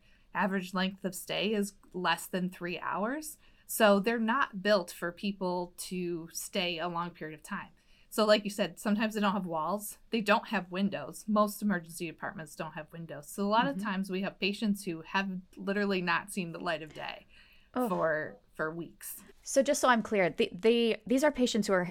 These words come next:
Speaker 2: experiencing a mental health crisis. They come through the emergency department because that's typically where you go, or they're being referred there, but there's no psychiatric beds for them. And so they just, but we can't,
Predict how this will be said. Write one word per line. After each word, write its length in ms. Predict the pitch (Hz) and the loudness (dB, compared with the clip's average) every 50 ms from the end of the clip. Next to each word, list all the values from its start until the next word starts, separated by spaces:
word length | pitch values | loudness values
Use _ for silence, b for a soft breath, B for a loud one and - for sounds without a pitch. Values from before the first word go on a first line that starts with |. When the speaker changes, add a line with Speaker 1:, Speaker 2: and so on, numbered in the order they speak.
| - | -2
Speaker 2:
experiencing 760 | - 190 - - - - 180 185 190 196 208 202 196 - 185 185 | -4 -2 -2 -2 0 0 2 2 2 2 2 0 -2 -2 0 0
a 40 | |
mental 260 | 175 165 165 156 185 170 | 2 0 0 0 -2 -2
health 160 | 170 165 - | -2 -4 -4
crisis. 540 | - - - - 165 - - 156 156 - - | -4 -6 -6 -6 -4 -4 -6 -6 -6 -4 -4
They 120 | - 165 | -4 -4
come 460 | 160 - - 170 170 180 180 175 170 170 b b b b b - | -4 -2 -2 -2 0 0 0 -2 -4 -6 b b b b b -4
through 160 | - 247 262 | 0 0 2
the 100 | 247 254 | 4 4
emergency 420 | 220 208 190 180 175 - - 190 185 | 2 2 2 0 -2 -6 -6 -4 -4
department 400 | - - 175 160 - 175 170 - | -2 -2 -2 -2 -2 -4 -6 -4
because 180 | 175 - 180 | -4 -2 2
that's 320 | 175 170 170 - - - - - - - - - - - - _ - - - | 2 2 2 0 -6 -14 -16 -20 -20 -20 -20 -20 -20 -20 -20 _ -20 -20 -8
typically 380 | - - 196 170 180 - 180 175 | -4 -2 -2 0 0 0 0 0
where 100 | 160 170 | 0 0
you 140 | 170 160 156 | 0 -2 0
go, 340 | - 170 151 147 147 156 - - | 0 2 2 2 2 0 2 4
or 180 | 202 208 196 | 4 6 6
they're 180 | 185 170 180 175 | 4 4 2 2
being 220 | 170 180 175 175 | 2 0 -2 0
referred 500 | 160 160 160 - - 170 156 151 147 147 b b b b b - | -2 -4 -4 -4 -6 -4 -4 -4 -6 -8 b b b b b 0
there, 340 | - 180 170 160 160 156 160 b b b b b b b b b b _ 170 - | 2 2 2 2 2 -2 -4 b b b b b b b b b b _ 2 6
but 220 | 214 226 - - - - - - | 6 6 6 2 -6 -18 -18 -2
there's 240 | 170 202 196 180 - | 0 2 2 2 0
no 120 | 190 180 | 0 -2
psychiatric 560 | 185 180 185 165 - - - - - 170 - | 0 0 0 -2 -2 -4 -6 -6 -8 -8 -4
beds 260 | - 285 285 269 262 - | 0 0 0 0 0 -4
for 240 | - - 240 240 | -2 0 0 2
them. 300 | 240 233 226 226 226 220 214 | 2 2 2 2 2 0 0
And 200 | - 190 196 185 | 0 -2 -2 -2
so 400 | - - - 202 185 185 185 180 | -2 0 2 4 6 6 6 4
they 160 | 175 - 190 | 4 2 0
just, 420 | 180 - 202 202 - - - - - | 0 0 0 -2 -2 -6 -10 -2 0
but 140 | 233 - 190 | 2 2 2
we 60 | 226 | 0
can't, 540 | - - 247 254 247 233 214 - - - | 0 2 2 4 4 2 2 -2 -6 -10